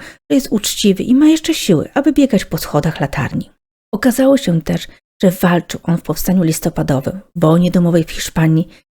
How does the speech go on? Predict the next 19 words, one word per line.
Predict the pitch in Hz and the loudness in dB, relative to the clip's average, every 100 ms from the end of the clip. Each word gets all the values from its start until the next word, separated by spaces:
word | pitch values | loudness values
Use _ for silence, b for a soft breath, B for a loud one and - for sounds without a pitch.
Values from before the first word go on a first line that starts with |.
| - | -4
we | 151 | -4
Francji, | - 147 165 185 - - B B - | 0 0 0 -2 -6 -6 B B -2
węgierskim | 170 180 190 - 185 | 2 2 2 0 -2
powstaniu | 151 - 160 175 | -4 -4 0 4
narodowym, | 180 180 180 175 160 160 B _ - | 4 4 2 2 0 -2 B _ -12
a | - | -12
w | - | 2
końcu | 247 254 | 2 2
w | - | -4
Ameryce | 180 165 160 160 156 | -2 0 0 -2 -6
w | 160 | 0
wojnie | 156 180 165 | 0 2 0
północ-południe. | - 170 202 190 - 151 147 - - _ _ _ _ _ _ _ _ 175 | -2 0 2 0 -4 -6 -6 -8 -12 _ _ _ _ _ _ _ _ -2
Latarnik | 190 170 151 - - - | 0 0 -2 -4 -8 -10
swoją | - 175 165 | -4 0 0
służbę | - 254 269 302 226 | 0 -2 2 2 0
rozpoczął | - - 160 220 | -2 -6 -6 -6
z | 247 | -4
radością, | 269 226 - - | 0 0 -2 -12